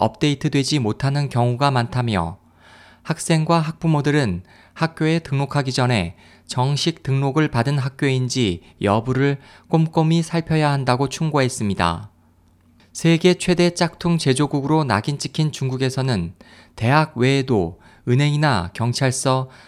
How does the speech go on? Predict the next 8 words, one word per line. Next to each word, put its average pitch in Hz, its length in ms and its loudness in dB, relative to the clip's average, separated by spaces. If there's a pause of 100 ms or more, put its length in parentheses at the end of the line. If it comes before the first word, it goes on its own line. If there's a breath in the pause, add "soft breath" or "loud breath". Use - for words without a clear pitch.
(100)
지방 151 400 2
정부까지 135 760 -2
가짜로 131 440 0
만들어 113 540 0 (300 loud breath)
사기에 156 560 0
동원되는 135 600 -2
사례가 135 440 -2
잦아 110 500 -2